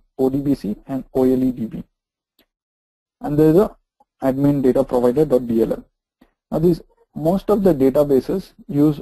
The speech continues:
O D B C or O L E D B as the default connection method.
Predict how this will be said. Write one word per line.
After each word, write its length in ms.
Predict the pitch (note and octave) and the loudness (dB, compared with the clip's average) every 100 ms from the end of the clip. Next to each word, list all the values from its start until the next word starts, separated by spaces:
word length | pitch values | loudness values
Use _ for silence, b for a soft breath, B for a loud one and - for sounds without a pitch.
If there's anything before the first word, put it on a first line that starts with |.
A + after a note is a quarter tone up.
| - | -2
O 120 | C3 | 0
D 100 | C3+ | 0
B 160 | D3 D3 | 0 -2
C 260 | - F3+ - | -2 -8 -4
or 240 | C3+ - - | -2 -2 0
O 80 | C3 | 2
L 180 | C3+ C3+ | 2 0
E 60 | |
D 120 | C3 | -2
B 240 | B2 E3+ G3 _ _ C3+ | -2 -4 -8 _ _ -12
as 120 | B2+ | -2
the 140 | D#3+ | -2
default 560 | C#3+ B2 - C3 B2 - | -2 -6 0 0 0 -6
connection 540 | A#2 A#2 - - A#3+ - | -8 -8 -10 -10 -10 -10
method. 560 | - - _ - - | -12 -16 _ -16 -16